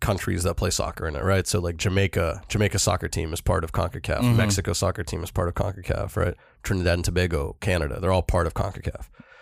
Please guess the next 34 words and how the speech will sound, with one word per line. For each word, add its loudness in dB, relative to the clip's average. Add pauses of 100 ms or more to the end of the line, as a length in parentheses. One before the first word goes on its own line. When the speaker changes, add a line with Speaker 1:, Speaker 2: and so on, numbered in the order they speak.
(540)
Speaker 1:
And 4 (460)
concacaf, 4 (100)
when 2
it 4
comes 4
to 2
the 6
World 4
Cup, 4 (580)
you 6
can 4
only, 6 (100)
only 6
three 2
teams 4
qualify 4
directly, 4 (180)
and 0
then 4
a 0
fourth 4
one 2
might 2
qualify 2
through 0
the -4
playoffs. 0
So 4 (360)
of -2 (120)
every 4
country 2
in 0
North 2
America 4